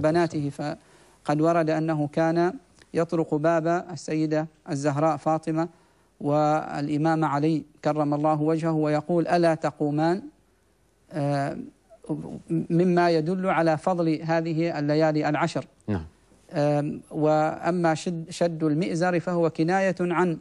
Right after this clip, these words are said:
Speaker 1: الجد والاجتهاد في العبادة،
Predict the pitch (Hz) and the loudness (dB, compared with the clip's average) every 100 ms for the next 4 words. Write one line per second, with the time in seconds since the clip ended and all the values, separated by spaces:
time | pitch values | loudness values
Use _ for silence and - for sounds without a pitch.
0 | - _ _ _ - 156 160 185 170 165 | -10 _ _ _ 0 2 2 0 2 2
1 | 160 147 156 175 175 156 165 156 143 143 | 0 0 0 0 2 0 0 -2 -2 -2
2 | 156 160 185 180 | 0 2 2 0